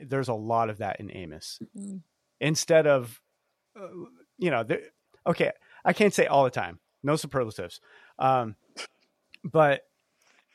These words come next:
Speaker 1: we always tend to gravitate towards those Isaiah passages about Christ or the Old
Speaker 2: Mm.
Speaker 1: Testament stories
Speaker 2: Mm-hmm.
Speaker 1: of, like, the
Speaker 2: Mm-hmm.
Speaker 1: Exodus and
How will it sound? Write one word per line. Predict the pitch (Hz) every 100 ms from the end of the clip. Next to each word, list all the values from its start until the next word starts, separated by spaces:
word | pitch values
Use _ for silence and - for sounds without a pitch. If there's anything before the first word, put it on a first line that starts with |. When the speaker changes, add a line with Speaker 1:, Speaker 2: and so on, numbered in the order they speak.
| - 143
Speaker 1:
we | 156
always | 156 175 196 175 - - _ _
tend | - 160 160
to | - 151 127 113
gravitate | 135 127 135 - 127 123
towards | - 123 117 -
those | 120 117 113 - -
Isaiah | 113 117 98 113 117 101 98 _ _ _ _ _ _ _ -
passages | 123 107 113 98 90 - -
about | 107 104
Christ | - 110 90 - - _ _ _ _ -
or | 131 120 117 110 104 113 - -
the | 120
Old | 127 185
Speaker 2:
Mm. |
Speaker 1:
Testament | 170 135 139 123 117 - _ _ -
stories | - 117 104 101 101 156
Speaker 2:
Mm-hmm. | -
Speaker 1:
of, | 110 107 113
like, | 107 175
the | 170
Speaker 2:
Mm-hmm. | -
Speaker 1:
Exodus | 165 165 101 98 - -
and | 120 117 113